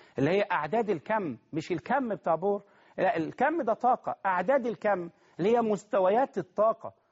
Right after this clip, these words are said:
ما هم سموه مستوى طاقة على أي أساس؟ دي أغلفة،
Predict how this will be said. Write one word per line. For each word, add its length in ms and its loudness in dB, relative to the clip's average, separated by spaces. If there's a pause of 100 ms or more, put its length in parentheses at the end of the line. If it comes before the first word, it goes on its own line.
(120)
ما 100 0
هم 120 -2
سموه 280 0
مستوى 360 0
طاقة 220 0
على 140 0
أي 180 -4
أساس؟ 480 -6 (580)
دي 240 2
أغلفة، 500 0